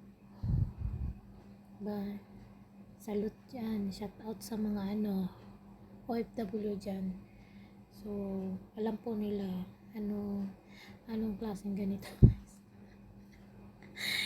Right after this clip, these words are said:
Ayan guys, ito lang talaga yung ano namin guys, mga O F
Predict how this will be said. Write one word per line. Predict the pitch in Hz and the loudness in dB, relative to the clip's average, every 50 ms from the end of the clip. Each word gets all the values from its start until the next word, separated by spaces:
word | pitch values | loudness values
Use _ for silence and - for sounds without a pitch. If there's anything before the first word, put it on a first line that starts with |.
| - - - - - - - - - - - - - - - - - - - 262 | 2 0 0 0 -2 -4 -8 -14 -18 -18 -18 -18 -18 -18 -18 -18 -16 -10 -4 -2
Ayan | 254 254 247 233 220 | -2 0 2 2 2
guys, | 220 214 - | 2 2 0
ito | 240 202 - 247 233 | -2 -2 0 0 2
lang | 226 226 220 | 2 2 2
talaga | - 226 214 214 190 208 | 0 0 0 0 0 0
yung | 208 202 202 196 196 196 190 190 | 0 2 2 4 4 4 4 4
ano | 190 190 190 | 4 4 6
namin | 190 185 185 180 185 185 185 185 | 6 6 6 8 8 8 6 6
guys, | 180 185 180 180 - | 6 4 2 0 0
mga | - 196 180 | 0 2 2
O | 180 180 180 185 | 4 4 2 0
F | - | -2